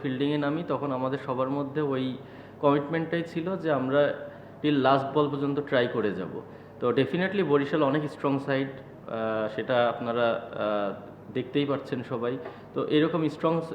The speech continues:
স্ট্রং টিমের against-এ অবশ্যই, আহ, প্রত্যেক, যদি জিততে হয়, তাহলে আমাদের এই গেমটা খেলতে হবে, যেমন লাস্ট ম্যাচটা আমরা যেটা, আহ, করেছিলাম। তো definitely, আহ, মানে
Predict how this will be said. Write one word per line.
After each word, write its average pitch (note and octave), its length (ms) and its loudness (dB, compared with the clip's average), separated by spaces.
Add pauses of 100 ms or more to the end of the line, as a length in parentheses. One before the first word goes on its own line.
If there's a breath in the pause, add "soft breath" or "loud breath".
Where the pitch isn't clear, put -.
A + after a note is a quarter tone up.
(240)
স্ট্রং D#3 380 2
টিমের D3+ 340 4
against-এ D3 420 0
অবশ্যই, C#3+ 520 2
আহ, - 760 -2
প্রত্যেক, D3 340 2 (380)
যদি C3+ 200 -2
জিততে C3+ 360 0
হয়, D#3+ 160 4
তাহলে D3+ 260 4
আমাদের C#3 300 4
এই C#3+ 160 6
গেমটা C3+ 320 2
খেলতে A2+ 320 -2
হবে, G2+ 160 2
যেমন A#2 220 0
লাস্ট A#2+ 340 2
ম্যাচটা C3+ 320 0
আমরা B2+ 180 0
যেটা, A#2+ 240 -2
আহ, G#2 720 -4
করেছিলাম। B2 540 -2 (440 loud breath)
তো A#2 400 2
definitely, E3+ 600 2
আহ, A#2 680 -2
মানে A2+ 260 -4